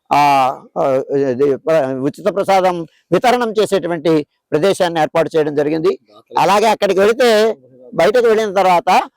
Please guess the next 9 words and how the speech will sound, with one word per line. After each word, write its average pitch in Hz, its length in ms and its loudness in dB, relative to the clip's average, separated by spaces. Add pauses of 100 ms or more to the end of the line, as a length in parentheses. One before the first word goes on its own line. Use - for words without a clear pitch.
(240)
ఉభయదాతలందరికీ 208 1160 2 (260)
తదీయారాధనం 196 680 0 (200)
యాగమైన 180 400 0
తర్వాత 170 580 2 (260)
సుమారుగా 202 580 2 (280)
ఉదయం 214 360 0 (400)
ఏడు 202 180 4
గంటల 202 380 2
నుంచి 196 440 -4